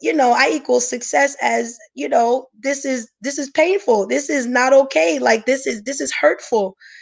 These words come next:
You know, that every time I, every time I try to go up, someone does something to kinda hinder or sabotage. So I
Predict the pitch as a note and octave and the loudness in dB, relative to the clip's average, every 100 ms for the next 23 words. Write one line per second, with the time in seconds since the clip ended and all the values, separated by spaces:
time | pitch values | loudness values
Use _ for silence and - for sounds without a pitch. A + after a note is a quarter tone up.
0 | - - C#4+ C#4 A3+ B3 C#4+ B3+ A#3+ - | -20 -2 2 4 4 4 4 2 0 0
1 | B3 C#4+ C#4+ D4 C#4 C4 C4 C#4+ - C#4+ | -2 -2 -4 -2 -2 0 0 -2 -2 -2
2 | C3+ C3 - C4+ C3 A#3 B3 - D4+ A#3+ | 0 -2 -2 -2 -2 0 0 0 0 0
3 | - _ _ _ - - D4 C#4+ C4 A#3+ | -2 _ _ _ -6 0 2 2 2 2
4 | B3+ B3+ C4 B3+ B3+ B3 B3+ A#3+ A#3+ A3 | 0 0 -6 -4 -6 -6 -8 -4 -4 -2
5 | A3 _ _ _ _ - D4+ D4 A#3 G3+ | -4 _ _ _ _ -2 2 2 4 2
6 | - A3+ A3+ C4 B3+ C4 - - - - | 0 -4 -2 0 0 -2 -4 -6 -12 -20
7 | _ _ - C4+ B3+ | _ _ -2 0 2